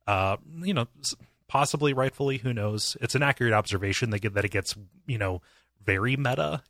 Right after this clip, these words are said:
and starts pulling a bunch of stuff in. King was fainting toward this, uh, pretty hard,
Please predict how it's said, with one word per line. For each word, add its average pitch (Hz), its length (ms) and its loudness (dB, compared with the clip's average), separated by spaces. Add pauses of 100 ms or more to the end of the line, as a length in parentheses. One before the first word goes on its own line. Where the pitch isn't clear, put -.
and 120 100 -4
starts 127 300 -2
pulling 120 280 -4
a 117 40 -8
bunch 117 180 -2
of - 60 -4
stuff 120 240 -2
in. 131 200 -2 (300)
King 233 180 0
was 123 160 2
fainting 107 320 -2
toward 92 280 -4
this, - 300 -2 (500)
uh, - 60 -10 (360)
pretty 139 380 2
hard, 98 580 -4